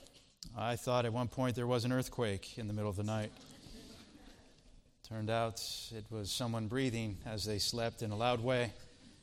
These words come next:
Actually, I thought it was a truck.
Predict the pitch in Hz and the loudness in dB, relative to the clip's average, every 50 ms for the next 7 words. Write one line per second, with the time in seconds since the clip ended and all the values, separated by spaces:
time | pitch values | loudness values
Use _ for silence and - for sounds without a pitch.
0 | - - - - - - - - - - - - - - - - - - - - | -20 -20 -20 -20 -20 -20 -20 -20 -20 -20 -20 -20 -20 -20 -20 -20 -20 -20 -20 -20
1 | - - - - - - - - _ - - - - - - - - _ _ _ | -20 -20 -20 -20 -20 -20 -20 -20 _ -20 -20 -20 -20 -20 -20 -20 -20 _ _ _
2 | _ _ _ _ - _ _ _ _ _ _ _ _ _ _ _ _ _ _ - | _ _ _ _ -20 _ _ _ _ _ _ _ _ _ _ _ _ _ _ -20
3 | _ - _ _ _ _ - - - - 139 131 135 - 139 113 - 123 113 98 | _ -20 _ _ _ _ -20 -14 -10 -2 0 2 2 4 2 4 4 4 2 2
4 | 92 107 95 - - - 151 127 113 107 - - | 2 0 -2 -2 0 4 6 6 6 4 2 -2